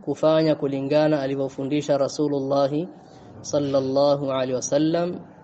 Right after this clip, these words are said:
pale alipotaja shahada ya pili kuwa Muhammad ni mja wa Allah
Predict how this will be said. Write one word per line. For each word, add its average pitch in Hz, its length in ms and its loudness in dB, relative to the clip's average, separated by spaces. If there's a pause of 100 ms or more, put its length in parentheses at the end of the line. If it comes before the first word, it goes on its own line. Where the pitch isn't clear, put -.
(140)
pale 143 400 0
alipotaja 139 600 -4
shahada 139 380 -2
ya 131 120 0
pili 127 380 -6
kuwa 135 280 -2
Muhammad 151 640 -2 (440)
ni 135 160 -2
mja 147 280 4
wa 135 120 4
Allah 143 420 0